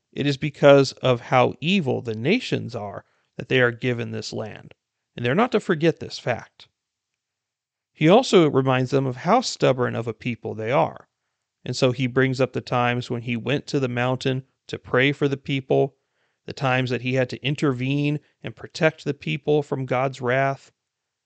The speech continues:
the time that he broke the Ten Commandments and had to do it all over again.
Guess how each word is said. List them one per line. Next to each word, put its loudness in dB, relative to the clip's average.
the -4
time 6
that 2
he -2
broke 0
the -2
Ten 2
Commandments 0
and -6
had 0
to -6
do -2
it 2
all 2
over 0
again. -2